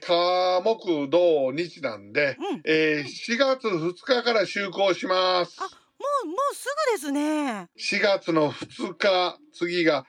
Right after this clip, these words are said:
Speaker 1: 四月の十六日のご出発。
Speaker 2: うん。
Speaker 1: 五月の七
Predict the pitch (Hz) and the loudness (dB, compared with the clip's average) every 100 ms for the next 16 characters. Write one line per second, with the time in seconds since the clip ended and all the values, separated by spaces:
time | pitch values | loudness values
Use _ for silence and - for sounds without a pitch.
0 | _ - 180 185 175 165 160 143 131 120 | _ -10 0 2 2 0 -2 0 0 -2
1 | 139 170 190 208 208 202 185 190 180 180 | 0 0 0 -4 0 0 0 -2 0 0
2 | 175 165 147 127 131 117 139 123 _ - | -2 -2 0 0 -2 -2 -6 -8 _ -4
3 | 127 - 135 135 123 - 277 202 _ - | -4 -4 -2 0 -2 -4 -8 -10 _ -20
4 | _ _ - 160 180 180 170 160 135 123 | _ _ 0 2 4 2 -2 -2 2 2
5 | 120 151 175 | 2 2 0